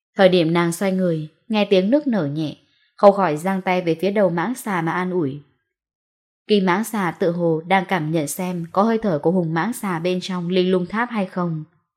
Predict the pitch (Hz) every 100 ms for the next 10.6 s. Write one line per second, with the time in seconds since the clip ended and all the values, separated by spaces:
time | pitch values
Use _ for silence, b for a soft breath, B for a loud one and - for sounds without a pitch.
0 | _ _ _ _ _ _ _ _ _ _
1 | _ _ _ _ - 196 190 175 175 185
2 | 190 185 175 170 190 202 202 175 185 151
3 | - 180 165 180 175 233 226 202 202 190
4 | 185 196 185 180 233 214 180 165 165 208
5 | 220 170 123 139 _ _ _ _ _ _
6 | - 202 196 202 226 196 185 196 269 -
7 | _ _ 202 190 190 226 208 175 170 202
8 | 190 165 190 160 185 180 170 165 _ _
9 | _ _ - 196 185 180 165 180 165 -
10 | 175 175 175 147 160